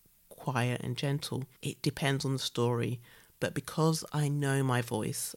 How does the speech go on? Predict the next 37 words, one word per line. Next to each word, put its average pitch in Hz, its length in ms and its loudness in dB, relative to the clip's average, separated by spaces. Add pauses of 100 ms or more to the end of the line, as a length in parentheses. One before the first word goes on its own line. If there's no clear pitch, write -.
because 143 600 -2
I 127 140 -2
have 135 260 -6
been 120 180 -2
using 131 420 2
my 117 160 0
voice 117 380 -4
regularly - 560 -4 (260)
and 127 140 0
for - 140 -2
a 123 100 0
long 127 120 0
time, 120 500 -2 (420)
I 120 440 4 (340)
can 131 160 0
keep - 260 -4
going 123 300 2
with 123 120 -6
it. - 160 -4 (460)
I 127 200 2
know - 280 2
that 120 260 0
I 117 120 0
can 127 340 -4 (1200)
write 131 280 6
another 127 220 0
story, - 480 -2
I - 40 -12
can 120 220 -2
write 120 300 2
another - 180 -4
book - 300 -6
because - 640 -2 (100)
my 127 140 0
voice 117 340 0
is 117 120 -8
there. - 260 -4